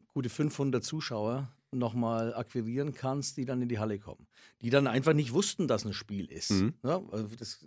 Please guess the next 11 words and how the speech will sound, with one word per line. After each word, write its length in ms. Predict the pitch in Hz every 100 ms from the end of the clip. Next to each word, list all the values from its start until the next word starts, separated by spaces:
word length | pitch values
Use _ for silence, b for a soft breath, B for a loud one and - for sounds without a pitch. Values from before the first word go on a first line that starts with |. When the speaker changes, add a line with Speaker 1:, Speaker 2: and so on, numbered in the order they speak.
| 120
Speaker 1:
ist, 280 | 127 117 -
sind 100 | 135
ja 80 | 135
nicht 200 | 143 143
die 120 | 117
Affinen, 460 | - - 165 156
die 160 | 131 120
täglich 420 | - 143 143 123
auf 100 | 117
Facebook, 440 | - 131 - 139 135
Insta 420 | 127 - 127